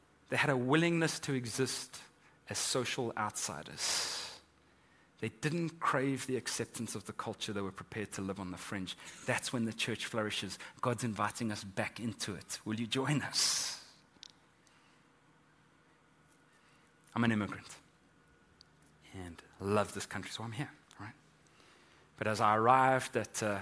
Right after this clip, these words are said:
our very small airport, um, 'cause when you've been at Heathrow, you realize, "Oh, our whole airport fits in one small section of Terminal three," right? <laughs> And there's five, um, at Heathrow. And so it's good for our souls 'cause we tend to think we're the center of the universe, right?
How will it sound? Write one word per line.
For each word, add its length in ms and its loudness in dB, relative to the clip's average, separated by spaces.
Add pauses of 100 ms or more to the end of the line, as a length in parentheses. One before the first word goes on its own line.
(140)
our 140 -4
very 240 0
small 300 0
airport, 520 -4 (140)
um, 380 -2
'cause 160 -2
when 100 -2
you've 140 -6
been 140 0
at 80 -4
Heathrow, 400 0
you 140 -2
realize, 340 0 (100)
"Oh, 320 2 (420)
our 180 8
whole 200 4
airport 400 0
fits 300 -4
in 200 -2 (200)
one 160 2
small 260 -2
section 480 0
of 100 -8
Terminal 340 -2
three," 300 -6 (100)
right? 380 10
<laughs> 360 8
And 140 6
there's 180 0
five, 540 0
um, 300 6
at 140 6
Heathrow. 400 4
And 100 -4
so 180 2 (240)
it's 200 6
good 280 8
for 200 8
our 80 8
souls 320 4
'cause 120 -2
we 60 0
tend 200 2
to 60 -4
think 160 2
we're 80 -2
the 60 -2
center 260 -2
of 40 0
the 100 0
universe, 400 -4
right? 160 -2